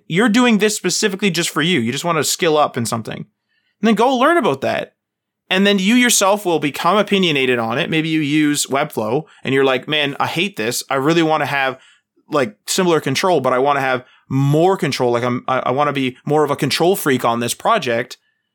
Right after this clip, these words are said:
Then maybe you wanna use WordPress. But you would not have generated that opinion should you have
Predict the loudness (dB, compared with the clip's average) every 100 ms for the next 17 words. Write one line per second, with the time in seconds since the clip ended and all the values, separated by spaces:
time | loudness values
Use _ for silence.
0 | _ _ 0 4 4 4 2 2 2 0
1 | 0 0 -2 -2 -4 -6 -12 _ _ -2
2 | 2 4 2 2 0 0 0 0 2 2
3 | 0 0 0 2 2 4 2 0 -2 -2
4 | -2 0 -2